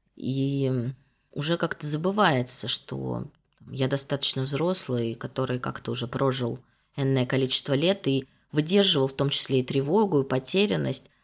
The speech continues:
А может быть, это первый опыт, э, такой осознанной растерянности. Предлагаю эксперимент. Поразмышлять, остановиться и побыть в этой растерянности,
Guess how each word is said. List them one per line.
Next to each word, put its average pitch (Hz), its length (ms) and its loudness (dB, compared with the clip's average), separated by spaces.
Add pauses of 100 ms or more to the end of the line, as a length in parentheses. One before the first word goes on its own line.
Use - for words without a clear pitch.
(260)
А - 100 -4
может 147 260 0
быть, 131 160 -2
это 127 180 -6
первый 147 640 2
опыт, 127 520 -4
э, 82 160 -6 (200)
такой 107 500 -8
осознанной 123 760 0
растерянности. 123 1000 -4 (120)
Предлагаю 185 500 0
эксперимент. 151 760 -4 (380)
Поразмышлять, 160 1000 -2 (500)
остановиться 139 960 -2 (580)
и - 80 -8
побыть 151 420 -4
в 139 40 -2
этой 139 220 -2
растерянности, 139 1120 -2